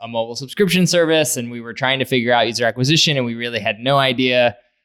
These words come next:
what we were doing at all. Um, and I don't remember how we got connected with Mile I Q. Maybe it was through one of our investors or something, but I, we knew that Mile I Q was one of these companies that kinda had figured it out, or at least, like, kinda early. Um, and I, I believe you and one of your,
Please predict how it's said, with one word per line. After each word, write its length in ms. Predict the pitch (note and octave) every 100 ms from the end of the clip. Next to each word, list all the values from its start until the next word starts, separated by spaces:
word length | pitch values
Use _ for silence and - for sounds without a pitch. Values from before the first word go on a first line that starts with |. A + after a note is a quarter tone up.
| _ -
what 240 | C3 -
we 100 | C#3
were 120 | B2
doing 440 | A2+ A#2 A#2 A#2 G#2
at 160 | A2 -
all. 680 | D#3 D#3+ C#3+ C3+ C#3+ - _ _ -
Um, 220 | C3 C3
and 80 | C3+
I 60 |
don't 160 | D#3 F#3
remember 280 | F3+ F3 D3+
how 240 | D3 F3
we 120 | F#3+
got 180 | F3 D3
connected 360 | E3 D#3+ - D#3+
with 140 | D3+
Mile 240 | D3 D3
I 100 | C#3+
Q. 200 | C#3+ D#3
Maybe 220 | D3 C3+ D3
it 40 |
was 180 | C3+ -
through 200 | D3 C#3
one 80 | C3+
of 100 | B2+
our 140 | B2
investors 500 | A#2+ C#3+ - C#3+ B2+
or 60 | B2+
something, 260 | C#3 B2+
but 120 | B2
I, 120 | B2 B2
we 80 | C3
knew 140 | C#3+
that 160 | D#3 C3
Mile 180 | B2+ C3
I 80 | B2
Q 220 | C3 B2
was 160 | A2+
one 160 | A#2+ A#2
of 80 | A2+
these 320 | A2+ A2+ - -
companies 260 | A#2 A#2+
that 160 | A2+ A2
kinda 260 | B2 B2 B2+
had 200 | A#2+ -
figured 320 | B2 A2+ A2+
it 80 | G#2+
out, 320 | G#2+ C#3+ F3
or 80 | B2
at 80 | A2
least, 260 | A#2+ -
like, 300 | A#2 G#2+ - _ -
kinda 220 | C#3+ B2
early. 600 | - A#2 B2+ D3 F#3 G3 - _ _
Um, 460 | B2+ B2+ A#2+ A#2+ -
and 140 | C3
I, 220 | C3 C3
I 20 | C3
believe 240 | C#3 C3+
you 120 | C#3+
and 60 | C#3+
one 120 | C#3+
of 40 | C3+
your, 180 | C3